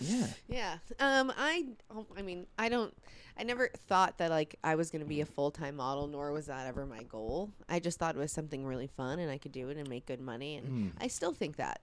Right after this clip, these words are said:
Speaker 2: and I think I am, look really young for my age.
Speaker 1: You do.
Speaker 2: And I will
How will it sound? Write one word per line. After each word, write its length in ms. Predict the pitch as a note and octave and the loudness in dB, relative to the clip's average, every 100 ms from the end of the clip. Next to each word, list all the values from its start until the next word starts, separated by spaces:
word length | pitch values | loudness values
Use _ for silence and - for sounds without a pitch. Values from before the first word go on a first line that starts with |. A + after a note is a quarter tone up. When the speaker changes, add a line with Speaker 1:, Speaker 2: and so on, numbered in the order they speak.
| - | -6
Speaker 2:
and 180 | E3 D3+ | -4 -2
I 220 | D3 D#3+ - - | -4 -6 -12 -8
think 220 | E3+ F3+ | -6 -4
I 380 | D3 C#3 C#3+ C#3+ - - - - - | -2 0 -2 -4 -10 -20 -20 -12 -4
am, 520 | C#3+ C#3 C#3 C3+ D3 - - _ - | -2 -2 -6 -10 -14 -18 -20 _ -6
look 240 | C#3+ C#3+ D3+ | -6 -6 -4
really 280 | C3 C3+ B2 | -2 -2 -4
young 240 | A#2+ C#3+ | -6 -6
for 140 | - | -4
my 100 | E3+ | -4
age. 360 | E3+ E3+ F3 F3+ | -2 -2 -4 -4
Speaker 1:
You 60 | G#2+ | 0
do. 200 | G#2 A2+ | 0 0
Speaker 2:
And 140 | C#3+ | -4
I 140 | C#3 C#3+ | -4 -4
will 340 | C#3 C3+ | -4 -6